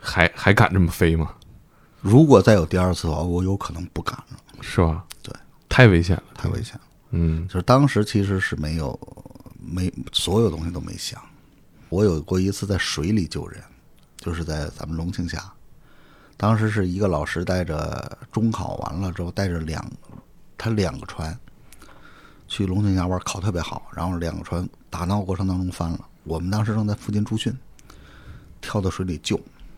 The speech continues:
Speaker 2: 因为龙庆峡属于高山水，水库，
Speaker 1: 嗯。
Speaker 2: 水特别凉，呃，落水了五个，我救出来四个，
Speaker 1: 嗯。
Speaker 2: 第五个，我救的过程当中，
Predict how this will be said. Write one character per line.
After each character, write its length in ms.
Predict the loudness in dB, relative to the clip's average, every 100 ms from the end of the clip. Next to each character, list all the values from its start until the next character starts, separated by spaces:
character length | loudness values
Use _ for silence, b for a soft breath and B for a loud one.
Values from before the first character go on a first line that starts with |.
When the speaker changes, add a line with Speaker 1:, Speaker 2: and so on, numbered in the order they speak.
| -20 -20 -20 -20 -20 -8
Speaker 2:
因 100 | 2
为 100 | 4
龙 160 | 4 4
庆 120 | 4
峡 140 | 2 0
属 140 | -2
于 20 | 0
高 180 | 2 4
山 220 | 2 0
水， 160 | -2 -12 -16
水 140 | -2 2
库， 60 |
Speaker 1:
嗯。 180 | 2 -2 -10 -12
Speaker 2:
水 220 | -10 -6
特 120 | -4
别 100 | -4
凉， 160 | -6 -10 -20 -20 b b b b _ _ -10
呃， 400 | -6 -4 -6 -10 -4
落 220 | 4 6
水 160 | 6 4
了 100 | 4
五 220 | 2 0
个， 120 | -2
我 100 | -2
救 140 | -2 -4
出 140 | -4
来 80 | -6
四 260 | -6 -8 -10
个， 100 | -12 -20 -20 -8 0
Speaker 1:
嗯。 340 | 0 0 -2 0
Speaker 2:
第 100 | 0
五 280 | 0 -6
个， 160 | -12 -16 -16 -20 -20 -20 b b b b b -8
我 120 | -6
救 300 | 0 4 6
的 80 | 6
过 140 | 4 2
程 160 | 2
当 180 | 2 0
中， 180 | -2